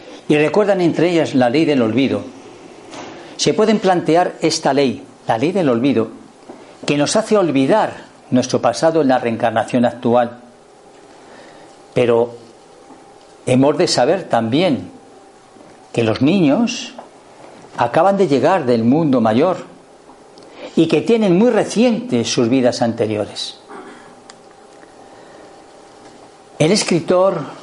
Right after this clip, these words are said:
novelista y ensayista francés Stendhal, seudónimo de Henry Bale, considerado como uno de los literatos más importantes y tempranos del realismo,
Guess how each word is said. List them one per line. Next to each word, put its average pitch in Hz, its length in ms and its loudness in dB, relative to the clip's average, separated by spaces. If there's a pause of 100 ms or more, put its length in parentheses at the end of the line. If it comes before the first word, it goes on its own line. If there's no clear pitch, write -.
(600)
novelista 127 680 2
y 143 100 2
ensayista 131 580 0
francés 139 640 -2
Stendhal, 135 600 0 (640)
seudónimo 131 600 2
de 120 80 2
Henry 135 420 -2
Bale, 131 360 0 (1800)
considerado 156 560 2
como 175 180 0
uno 175 160 2
de 165 60 2
los 147 100 0
literatos 135 640 -2
más 165 340 -2
importantes 139 1120 -4 (2250)
y 131 120 -2
tempranos 151 720 0
del 127 160 2
realismo, 135 760 0